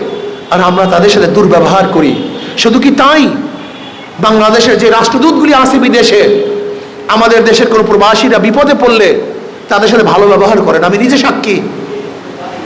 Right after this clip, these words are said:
ভালো ব্যবহার করে না, শ্রদ্ধা করে না, সম্মান করে না।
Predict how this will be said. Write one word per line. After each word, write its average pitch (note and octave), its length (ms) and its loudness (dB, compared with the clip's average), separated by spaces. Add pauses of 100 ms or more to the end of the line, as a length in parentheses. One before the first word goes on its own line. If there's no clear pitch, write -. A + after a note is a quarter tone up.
ভালো G3 200 0
ব্যবহার F#3+ 320 2
করে C3 200 -4
না, - 80 -8 (800)
শ্রদ্ধা B3 420 0
করে F3 180 0
না, F3+ 100 0
সম্মান G#3+ 420 0
করে F#3+ 180 2
না। D#3+ 120 -2